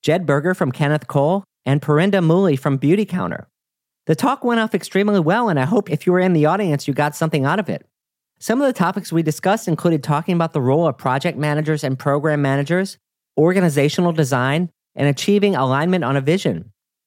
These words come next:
Our talk probably also had the most swearing of any talk out there, which is maybe surprising for a talk about digital transformation, but actually maybe not given how hard it is. As far as the lead itself,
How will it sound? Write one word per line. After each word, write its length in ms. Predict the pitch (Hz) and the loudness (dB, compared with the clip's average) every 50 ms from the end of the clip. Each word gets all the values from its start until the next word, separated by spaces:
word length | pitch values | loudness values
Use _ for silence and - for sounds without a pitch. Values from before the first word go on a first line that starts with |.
| _ _ _ _ | _ _ _ _
Our 140 | - 180 185 | -6 -4 -2
talk 240 | - 262 277 277 - | -2 -2 -4 -4 -4
probably 420 | - 202 262 269 294 262 247 196 | -4 -2 -2 -2 -2 -2 -2 0
also 260 | 143 165 226 - - 269 | 0 -2 -2 -2 -2 -2
had 140 | 262 240 | -2 -2
the 60 | 202 185 | 0 0
most 240 | 190 208 214 - | 0 0 -2 -4
swearing 480 | - - 139 147 156 233 269 269 226 165 | -8 -2 0 2 2 2 2 2 2 0
of 100 | 135 131 | 0 0
any 160 | 135 127 120 | 0 0 0
talk 300 | 113 - 127 120 117 - | 0 -2 -2 -2 -2 -2
out 180 | 117 113 - - | -4 -4 -2 -2
there, 220 | 120 113 117 113 | -2 0 0 0
which 180 | 117 127 - - | 0 -2 -2 -2
is 100 | 147 127 | -2 0
maybe 240 | 139 156 196 233 233 | 0 0 0 0 -2
surprising 560 | - 165 135 - 147 135 147 160 170 202 208 | -4 -4 -4 -2 -2 0 0 0 -2 -2 -4
for 200 | - - 165 156 | -2 0 -2 -2
a 40 | 151 | 0
talk 300 | - 170 170 185 - 180 | -2 -2 -2 -2 -4 -4
about 240 | 156 156 151 139 | -4 -4 -4 -2
digital 300 | - 165 160 190 185 180 | -2 -2 -2 0 -2 -2
transformation, 840 | - - 165 175 175 - - 135 139 143 156 - - 214 208 208 202 _ _ _ _ | -2 -2 -2 -2 -2 -2 -2 -2 0 0 0 0 -2 -2 -4 -4 -6 _ _ _ _
but 240 | 156 175 208 208 - | 0 0 0 0 -2
actually 480 | - 165 247 294 - - 302 302 302 294 | -4 -4 -4 -4 -4 -4 -4 -2 -2 0
maybe 320 | 254 240 262 262 269 262 | 0 0 0 0 0 0
not 380 | 262 247 156 175 233 202 - - | 0 2 2 0 -2 -4 -2 -2
given 180 | 151 147 175 170 | -2 0 0 0
how 240 | 165 170 180 160 | 0 0 0 -2
hard 260 | 139 - 147 151 202 220 | -2 -2 -2 -2 0 -2
it 120 | 185 127 | -2 -2
is. 420 | 117 110 104 101 - - - - - _ _ _ _ _ _ _ _ _ _ _ _ _ - | 0 -2 -2 -4 -6 -10 -14 -16 -18 _ _ _ _ _ _ _ _ _ _ _ _ _ -4
As 160 | 160 165 - | -2 -2 0
far 160 | - 220 262 | 0 0 0
as 120 | - - - | 0 -2 -2
the 120 | 208 175 | -2 0
lead 260 | 147 151 165 190 196 | 2 2 2 4 2
itself, 540 | 185 - - - 180 202 226 208 180 - | 2 -2 -2 -2 0 2 2 0 0 -2